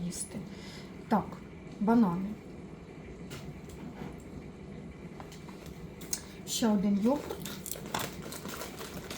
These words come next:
Ще один творог, бо мені того буде замало.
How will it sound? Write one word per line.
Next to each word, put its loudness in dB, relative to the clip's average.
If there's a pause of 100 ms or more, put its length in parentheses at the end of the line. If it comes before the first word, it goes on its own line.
(260)
Ще 10
один 8 (140)
творог, 6 (640)
бо 6
мені 10
того 4
буде 6
замало. 8